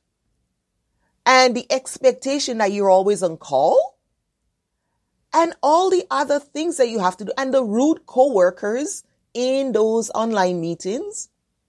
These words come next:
And the people that are not responding to your calls, not, uh, not responding to your emails, not delivering projects on time. I had one client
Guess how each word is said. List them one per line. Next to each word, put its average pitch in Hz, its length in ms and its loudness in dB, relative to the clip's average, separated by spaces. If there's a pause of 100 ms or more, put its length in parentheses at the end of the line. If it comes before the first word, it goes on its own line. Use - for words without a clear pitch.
(260)
And 277 140 -2
the 285 60 4
people 285 340 -4
that 233 160 4
are 226 80 0
not 214 420 0
responding 202 600 -2
to 220 100 -10
your 180 160 -2
calls, 233 640 2 (280)
not, 214 500 2 (300)
uh, 160 220 -2
not 208 360 2
responding 208 560 -4
to 202 100 -8
your 170 180 -4
emails, 254 640 0
not 190 540 -2
delivering 262 600 2 (720)
projects 254 520 2
on 247 200 0
time. 240 580 0 (1300)
I 427 80 0 (100)
had 359 100 4
one 277 200 2
client 311 720 -2